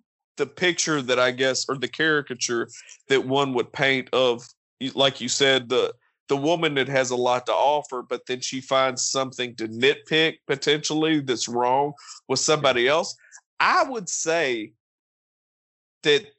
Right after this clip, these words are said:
that is a possibility, that that's something that does happen. Um, I, I'd say that there are women that, that don't really have anything to offer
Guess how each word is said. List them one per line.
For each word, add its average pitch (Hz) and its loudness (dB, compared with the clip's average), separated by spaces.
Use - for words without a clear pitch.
that 151 4
is 127 -2
a 120 0
possibility, 127 0
that 180 -4
that's 131 -2
something 131 -2
that - -12
does 127 4
happen. 147 0
Um, 139 0
I, 156 2
I'd 147 -2
say 156 0
that 139 -8
there 143 0
are 135 0
women 135 -4
that, 120 -8
that 139 -4
don't 135 0
really 165 0
have 156 2
anything 160 -4
to 156 2
offer 156 0